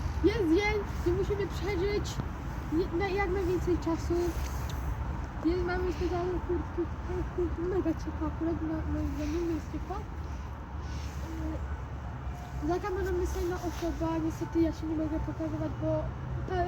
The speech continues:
bo ta osoba nie chciała, żeby się pokazywać. Ja nie mogę pokazywać, bo nie uczestniczę w tym tego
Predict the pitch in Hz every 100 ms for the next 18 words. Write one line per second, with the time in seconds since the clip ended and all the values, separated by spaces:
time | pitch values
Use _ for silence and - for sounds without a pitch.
0 | 339 381 370 359 - 339 349 339 - 330
1 | 311 311 - 311 - 320 302 330 339 -
2 | - - - - 330 359 330 311 330 -
3 | - 370 370 370 311 302 339 339 - -
4 | 330 330 349 349 349 339 339 - - 359
5 | 339 - 359 311 302 294